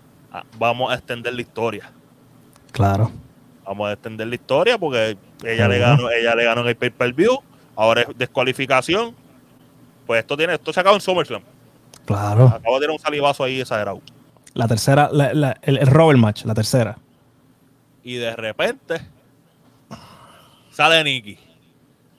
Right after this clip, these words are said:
Speaker 1: "Vamos a cachar el Money in the Bank". Ganó.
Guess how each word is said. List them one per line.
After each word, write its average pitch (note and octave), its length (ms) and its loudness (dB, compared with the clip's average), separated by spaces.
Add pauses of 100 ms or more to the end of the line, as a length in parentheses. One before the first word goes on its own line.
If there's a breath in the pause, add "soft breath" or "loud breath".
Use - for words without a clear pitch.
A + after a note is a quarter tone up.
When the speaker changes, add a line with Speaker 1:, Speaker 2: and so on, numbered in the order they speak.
(560)
Speaker 1:
"Vamos C#3+ 460 -2
a C#3 140 -4
cachar B2 520 -10
el A#2+ 120 -10
Money A2 540 -18
in G2 100 -20
the F2+ 180 -20
Bank". F2 560 -16 (3250)
Ganó. G#2+ 360 -8